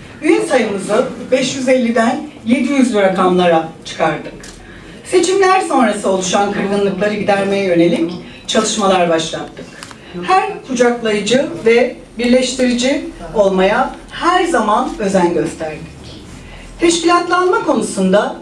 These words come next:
titiz davranarak kırk yedi mahallemizde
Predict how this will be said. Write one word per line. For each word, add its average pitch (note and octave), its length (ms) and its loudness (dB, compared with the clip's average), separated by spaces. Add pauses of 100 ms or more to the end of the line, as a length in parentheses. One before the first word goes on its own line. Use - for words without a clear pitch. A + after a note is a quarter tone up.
titiz E4 380 2
davranarak F#3+ 640 0 (540)
kırk F4 240 -2
yedi F4+ 160 4
mahallemizde A3 920 0